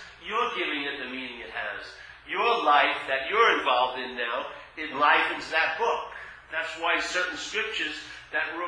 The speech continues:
written thousands of years ago, you can go back to them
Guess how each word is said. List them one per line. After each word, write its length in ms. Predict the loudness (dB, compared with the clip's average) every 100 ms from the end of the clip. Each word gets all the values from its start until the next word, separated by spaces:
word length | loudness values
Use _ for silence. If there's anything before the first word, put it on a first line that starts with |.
| -4
written 240 | -6 -6 2
thousands 400 | 6 6 4 -4
of 80 | -4
years 240 | -4 -4 -4
ago, 160 | -4 -4
you 240 | -6 -8
can 80 | -6
go 160 | -4
back 320 | 2 4 4 0
to 40 | -4
them 240 | -6 -8